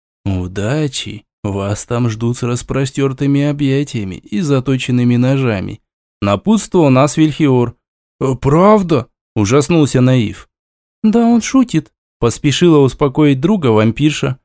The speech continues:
«Ага. Зачем ремесленникам ножи, сам подумай», вставил веское слово Чес. «Они с помощью заклинаний, что хочешь, отрежут». Да уж, эта парочка явно спелась.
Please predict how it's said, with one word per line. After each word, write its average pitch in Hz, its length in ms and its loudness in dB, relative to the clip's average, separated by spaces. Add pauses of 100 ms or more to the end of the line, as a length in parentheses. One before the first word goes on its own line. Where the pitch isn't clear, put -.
(320)
«Ага. 160 720 2 (420)
Зачем 104 540 0
ремесленникам 180 800 2
ножи, 180 500 2
сам 185 320 0
подумай», 160 600 0 (160)
вставил 139 480 2
веское 139 420 2
слово 170 400 2
Чес. 117 400 -4 (280)
«Они 160 720 2
с - 120 -4
помощью 190 580 0
заклинаний, 190 800 2
что 175 280 0
хочешь, 170 480 0
отрежут». 156 760 0 (480)
Да 147 640 2
уж, 143 360 -2
эта 185 340 2
парочка 147 580 0
явно 135 440 4
спелась. 120 720 -2